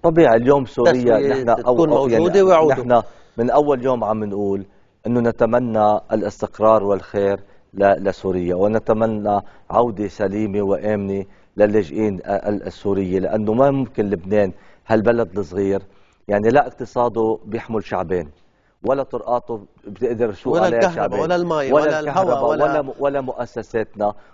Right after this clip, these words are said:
Speaker 1: وعم نشوف أحدى أسباب البطالة هو استبدال العامل اللبناني
Speaker 2: بال-،
Speaker 1: بالعامل السوري.
Speaker 2: بدون أي
Speaker 1: أنا
Speaker 2: ضوابط.
Speaker 1: بكل صراحة اللي برجع بقول، ما بنقدر نحن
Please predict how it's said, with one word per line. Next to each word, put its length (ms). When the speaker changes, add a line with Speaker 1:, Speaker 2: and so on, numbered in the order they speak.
Speaker 1:
وعم 240
نشوف 300
أحدى 380
أسباب 340
البطالة 640
هو 160
استبدال 520
العامل 460
اللبناني 640
Speaker 2:
بال-، 200
Speaker 1:
بالعامل 440
السوري. 460
Speaker 2:
بدون 320
أي 60
Speaker 1:
أنا 140
Speaker 2:
ضوابط. 240
Speaker 1:
بكل 160
صراحة 420
اللي 140
برجع 300
بقول، 300
ما 100
بنقدر 340
نحن 380